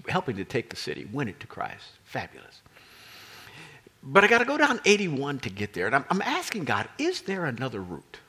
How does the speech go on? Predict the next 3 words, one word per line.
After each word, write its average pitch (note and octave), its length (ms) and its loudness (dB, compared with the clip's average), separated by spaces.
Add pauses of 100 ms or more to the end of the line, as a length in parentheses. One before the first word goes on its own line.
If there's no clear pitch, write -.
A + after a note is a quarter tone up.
(3750)
And A#3+ 140 10
there D4 100 12
isn't. D4 440 4